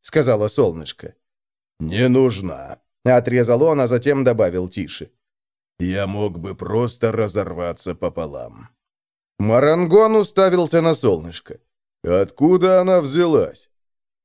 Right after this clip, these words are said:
«Раньше я была в цирке», сказала она. «Люблю цирк», сказал Марангон.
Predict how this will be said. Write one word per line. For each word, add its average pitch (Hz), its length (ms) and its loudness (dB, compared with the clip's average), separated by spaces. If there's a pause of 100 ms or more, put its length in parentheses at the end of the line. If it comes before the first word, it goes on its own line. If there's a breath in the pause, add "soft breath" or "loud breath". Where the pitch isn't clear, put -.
(160)
«Раньше 196 460 2
я 240 160 2
была 247 220 0
в 247 80 -8
цирке», 262 500 -6 (140)
сказала 101 580 0
она. 90 260 -8 (840)
«Люблю 160 640 2
цирк», - 500 -12 (140)
сказал 113 460 0
Марангон. 107 680 -2